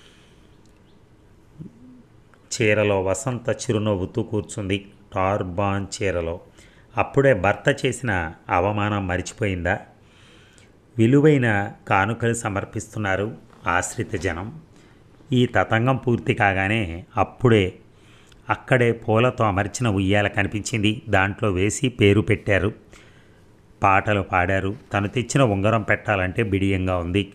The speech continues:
స్-, స్తంభానికి ఆనుకుని నిల్చున్న దేవకమ్మ కళ్ళతోనే తన భావాలు ప్రకటిస్తోంది.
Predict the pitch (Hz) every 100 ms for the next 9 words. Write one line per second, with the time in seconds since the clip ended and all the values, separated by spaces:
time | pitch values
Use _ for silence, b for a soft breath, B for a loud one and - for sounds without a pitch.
0 | - - - - - - - 98 95 98
1 | 98 - 95 101 98 110 95 95 110 98
2 | 85 90 101 104 101 95 95 - 101 95
3 | 104 107 98 95 98 90 85 87 92 95
4 | 90 101 87 - - 107 90 101